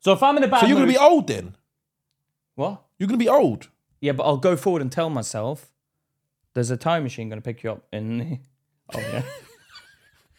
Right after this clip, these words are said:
Speaker 1: Oh, no, no, sorry. Sorry, let's start again. Um, I'll go back in time and I'll tell myself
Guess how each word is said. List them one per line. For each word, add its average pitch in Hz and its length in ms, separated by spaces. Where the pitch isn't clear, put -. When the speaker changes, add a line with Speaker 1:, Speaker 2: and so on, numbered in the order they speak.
Speaker 1:
Oh, 180 140
no, 135 320
no, 135 140
sorry. 131 240
Sorry, - 300
let's 117 160
start 85 140
again. 107 180
Um, 123 320
I'll 175 160
go 190 180
back 254 360
in 131 80
time 127 320
and 117 100
I'll 117 80
tell 147 280
myself 104 540